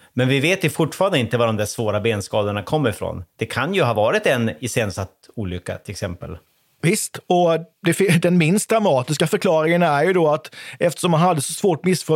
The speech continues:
Speaker 2: missbildade fötter att han hade svårt att gå och helt enkelt ramlade omkull. Och det var det som ledde till de här benskadorna. Men därom vet vi ju ingenting. Man skadade ju också mumien väldigt svårt när man skulle ta ut den ur kistan.
Speaker 1: Ja, just det.
Speaker 2: Jag har för mig att man
Speaker 1: Just
Speaker 2: fick
Speaker 1: det.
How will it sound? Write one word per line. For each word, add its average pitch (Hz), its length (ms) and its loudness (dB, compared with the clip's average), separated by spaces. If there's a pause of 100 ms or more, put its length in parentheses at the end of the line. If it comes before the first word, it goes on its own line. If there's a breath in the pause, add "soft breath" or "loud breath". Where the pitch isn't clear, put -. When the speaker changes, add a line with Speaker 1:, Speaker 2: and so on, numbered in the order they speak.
Speaker 2:
missbildade 156 540 0
fötter 135 420 -2
att 135 80 0
han 139 60 2
hade 147 120 4
svårt 143 300 0
att 143 60 0
gå 131 220 2
och 156 80 4
helt 147 200 0
enkelt 131 280 2
ramlade 131 320 2
omkull. 143 500 2 (460 soft breath)
Och - 200 -2
det 170 60 2
var 156 100 2
det 143 300 2 (300)
som 156 200 2
ledde 131 340 4
till 135 180 0
de 135 120 4
här 117 140 2
benskadorna. 123 720 0 (460 soft breath)
Men 156 140 2
därom 180 580 2 (200)
vet 131 420 0
vi 202 40 2
ju 208 100 2
ingenting. 151 460 2 (180 loud breath)
Man 165 120 2
skadade 160 460 2
ju 185 60 4
också 170 220 0
mumien 139 340 4
väldigt 131 240 0
svårt 123 340 0
när 135 40 0
man 123 120 2
skulle 120 200 -4
ta 143 100 2
ut 123 100 4
den 113 120 2
ur 107 40 0
kistan. 117 480 -2
Speaker 1:
Ja, 139 280 2
just 135 260 0
det. 87 300 -6
Speaker 2:
Jag - 80 -2
har 135 60 2
för 175 160 2
mig 156 60 4
att 147 80 -2
man 160 100 0
Speaker 1:
Just 139 80 0
Speaker 2:
fick 131 60 -4
Speaker 1:
det. 170 60 2